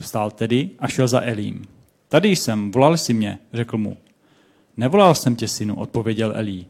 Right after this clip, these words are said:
„jdi zase spát.“ Samuel totiž ještě Hospodina neznal a Hospodinovo slovo mu ještě nebylo zjeveno.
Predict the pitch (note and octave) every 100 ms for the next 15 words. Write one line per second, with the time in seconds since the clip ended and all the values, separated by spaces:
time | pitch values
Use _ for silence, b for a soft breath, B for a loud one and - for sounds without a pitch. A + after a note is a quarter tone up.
0 | _ _ G#2+ A#2 A#2 C3+ - A2+ G2 F#2+
1 | - _ _ _ b b b b - A#2+
2 | A#2+ C3+ C#3 C3+ C#3+ C3+ C3 C#3 C3 -
3 | C#3 C3 C3+ A#2 A2+ B2 B2 A2+ A#2+ -
4 | C3 C3 C3+ B2+ - A#2 B2 B2+ A#2+ A#2
5 | C3 B2 A#2 A#2+ A2 G#2+ G#2 F#2+